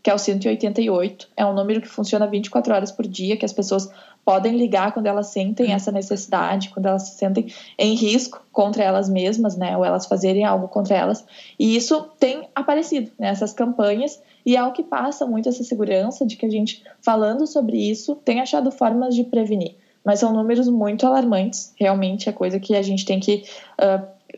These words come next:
Speaker 1: prestar muita atenção, porque não é só o suicídio finalizado,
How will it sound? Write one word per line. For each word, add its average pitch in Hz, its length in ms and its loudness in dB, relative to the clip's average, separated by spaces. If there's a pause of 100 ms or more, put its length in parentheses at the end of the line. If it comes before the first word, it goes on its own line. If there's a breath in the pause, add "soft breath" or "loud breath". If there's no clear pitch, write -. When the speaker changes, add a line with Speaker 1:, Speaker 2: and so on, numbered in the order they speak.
(380)
Speaker 1:
prestar 220 300 0
muita 247 220 -4
atenção, 208 420 -2
porque 226 220 -4
não 202 160 -2
é 208 100 -2
só 226 240 -2
o 226 40 -2
suicídio 226 800 -2 (300 loud breath)
finalizado, 226 720 0